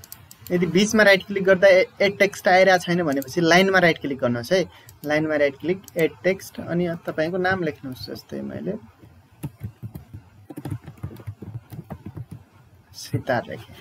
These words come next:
है। ओके, एकदमै सजिलो छ।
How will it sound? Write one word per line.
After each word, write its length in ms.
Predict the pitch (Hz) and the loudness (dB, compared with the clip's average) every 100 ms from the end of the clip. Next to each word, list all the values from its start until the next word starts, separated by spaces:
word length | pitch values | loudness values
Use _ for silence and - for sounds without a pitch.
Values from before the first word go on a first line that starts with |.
| - 139 | -16 -6
है। 160 | 180 226 - _ _ _ _ _ _ _ _ _ - | -4 -4 -14 _ _ _ _ _ _ _ _ _ -12
ओके, 760 | 131 131 - - - - - 147 | -12 -12 -20 -20 -20 -20 -16 -10
एकदमै 280 | 143 143 147 | -6 -6 -6
सजिलो 360 | 151 123 127 | -8 -8 -10
छ। 140 | 123 | -8